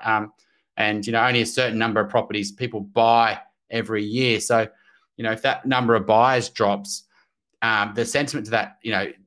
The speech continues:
doesn't change the number too much, right? How many investors enter. But if the three million property investors make a decision to, you know, sell,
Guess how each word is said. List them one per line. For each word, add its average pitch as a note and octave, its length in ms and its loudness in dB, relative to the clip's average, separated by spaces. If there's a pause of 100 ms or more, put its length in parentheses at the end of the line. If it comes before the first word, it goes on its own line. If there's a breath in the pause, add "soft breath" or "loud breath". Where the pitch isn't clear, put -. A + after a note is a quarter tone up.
doesn't C3 340 -2
change A#2+ 340 -2
the A#2 80 -2
number A#2+ 320 0
too D#3 280 2
much, F#3+ 400 2
right? D3 220 4
How B2+ 120 0
many A#2+ 120 0
investors A2+ 400 -2
enter. D3 420 -2
But B2+ 100 -6
if A#2+ 220 -6
the A#2 80 -20
three C#3+ 340 2
million A#2 380 0 (380 loud breath)
property B2 320 0
investors G#2+ 640 -4
make A2 180 -6
a G2 60 -8
decision G#2 580 -6
to, G2+ 320 -6 (160)
you G#2+ 100 -8
know, F#2+ 100 -2
sell, C#3 580 -2